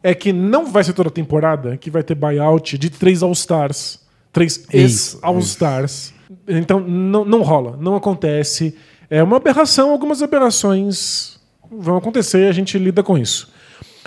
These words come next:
Speaker 1: O outro ponto é se esses ex-All-Stars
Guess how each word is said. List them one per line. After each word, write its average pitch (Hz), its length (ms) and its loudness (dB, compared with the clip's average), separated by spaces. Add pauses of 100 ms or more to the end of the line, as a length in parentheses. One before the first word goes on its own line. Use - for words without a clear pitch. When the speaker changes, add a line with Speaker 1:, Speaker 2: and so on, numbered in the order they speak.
Speaker 1:
O 208 60 0
outro 247 180 0
ponto 339 300 -2
é 226 140 4
se - 260 -4
esses 285 400 -4
ex-All-Stars 185 1160 0